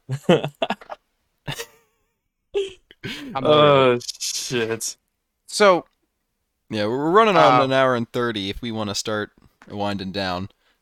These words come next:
Speaker 3: I don't know what you guys are thinking, but I'm good for whatever.
Speaker 2: Before we wind down, I do wanna ask what the general consensus is between the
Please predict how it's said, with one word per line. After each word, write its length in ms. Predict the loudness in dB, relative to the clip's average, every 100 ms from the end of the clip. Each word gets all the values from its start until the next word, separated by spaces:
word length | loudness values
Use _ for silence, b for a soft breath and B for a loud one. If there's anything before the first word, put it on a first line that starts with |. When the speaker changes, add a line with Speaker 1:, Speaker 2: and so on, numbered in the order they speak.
| -16
Speaker 3:
I 60 |
don't 100 | -10
know 100 | -8
what 100 | -6
you 80 | -8
guys 200 | -8 -8
are 40 | -8
thinking, 420 | -10 -10 -12 -12
but 180 | -12 -14 _ _ _ _ _ _ _ _ _ _ _
I'm 100 | -12
good 160 | -10 -10
for 140 | -10
whatever. 380 | -8 -8 -8 -12 _ _ _ _ _ _ _ _ _ _ _ _ _ _ _ _ _ _ _ _
Speaker 2:
Before 340 | -20 -4 0 0
we 120 | 0
wind 340 | 0 2 2
down, 260 | 2 2 2
I 80 | -2
do 240 | -2 -4
wanna 240 | -2 0 0
ask 500 | 0 0 -2 -6 -8
what 220 | -6 -6 _ _ _ -6
the 440 | -2 0 0 -4 -4
general 400 | -4 -2 -2 -4
consensus 800 | -8 -10 -6 -6 -6 -10 -8
is 340 | -6 -6 -6 -12
between 480 | -16 -12 -10 -8 -8
the 480 | -6 -4 -4 -6